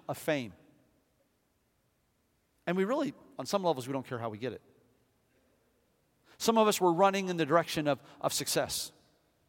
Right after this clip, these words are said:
And, and, and again, we're, there's, there's some influence and even some impact on our value system because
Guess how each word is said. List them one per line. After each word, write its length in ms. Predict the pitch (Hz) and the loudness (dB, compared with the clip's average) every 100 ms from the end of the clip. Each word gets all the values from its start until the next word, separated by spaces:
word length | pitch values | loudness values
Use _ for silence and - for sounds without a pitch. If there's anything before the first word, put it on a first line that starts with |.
| _ _ _ _ _ _ _ _ | _ _ _ _ _ _ _ _
And, 140 | 185 208 | -6 -4
and, 160 | 208 | -2
and 80 | 220 | -2
again, 480 | 196 269 214 131 127 - - | 0 0 0 -2 -10 -16 -6
we're, 280 | 156 165 160 - - _ _ _ _ - | 0 2 2 -4 -20 _ _ _ _ -4
there's, 360 | 160 131 - - _ _ _ _ _ _ _ _ _ _ _ _ _ _ _ _ _ _ - | -2 -4 -10 -16 _ _ _ _ _ _ _ _ _ _ _ _ _ _ _ _ _ _ -4
there's 180 | 160 | -4
some 180 | - 151 - 220 | -2 -6 -8 -6
influence 500 | 269 311 160 135 151 | -6 -6 -6 -6 -8
and 80 | |
even 200 | 180 214 | -10 -8
some 160 | 208 156 | -8 -8
impact 400 | 202 226 - 156 | -10 -10 -8 -8
on 80 | 165 | -8
our 140 | 135 120 | -8 -6
value 400 | 139 196 202 135 | -6 -6 -8 -8
system 400 | - 120 - 95 _ _ _ _ _ _ _ _ _ _ _ _ _ _ _ _ _ _ _ _ _ - | -8 -8 -12 -18 _ _ _ _ _ _ _ _ _ _ _ _ _ _ _ _ _ _ _ _ _ -14
because 400 | 160 190 165 - | -2 2 2 0